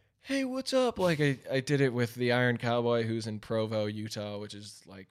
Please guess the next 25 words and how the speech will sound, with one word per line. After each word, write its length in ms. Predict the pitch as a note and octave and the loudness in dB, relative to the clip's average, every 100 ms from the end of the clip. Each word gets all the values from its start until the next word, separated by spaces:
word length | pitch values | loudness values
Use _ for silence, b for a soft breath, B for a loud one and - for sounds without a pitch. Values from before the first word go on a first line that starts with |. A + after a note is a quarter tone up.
| _ | _
forty 260 | A2 A2 G#2+ | -6 -4 -2
minutes 320 | G#2+ G2+ G2+ | -4 -4 -4
south 280 | G#2 G2 G2+ | -4 -6 -8
of 120 | G2 | -12
here. 360 | G2 G2 G2+ G#2 | -12 -12 -12 -12
But 160 | G#2 G#2 | -10 -10
he 480 | - G#2 G2+ G2+ G2+ | -10 -10 -10 -12 -14
just 280 | - G#2 - | -12 -10 -8
got 200 | G#2 - | -8 -8
done, 500 | G2+ G2+ G2+ G2+ G#2 B B _ | -8 -8 -10 -12 -14 B B _
well, 100 | - G#2+ | -18 -16
not 160 | G2+ - | -16 -18
just 220 | - G2+ | -20 -20
got 160 | - F#2 | -20 -20
done, 200 | G2 G2+ | -18 -16
but 320 | G2 G2+ - _ _ - | -10 -10 -10 _ _ -12
when 220 | A2 A2 | -6 -4
I 80 | G#2+ | -2
was 140 | G#2+ | -4
here, 520 | - A2+ G#2+ G#2 G#2 G#2+ _ _ _ _ - | -6 -6 -4 -4 -6 -12 _ _ _ _ -16
what 120 | G3 | -12
is 100 | D#3 | -12
it, 160 | G2 - | -14 -18
last 460 | G2 B2 F3 - A#2 | -8 -4 -4 -4 -6
year? 380 | A#2+ F#3+ A#3 | -6 -8 -10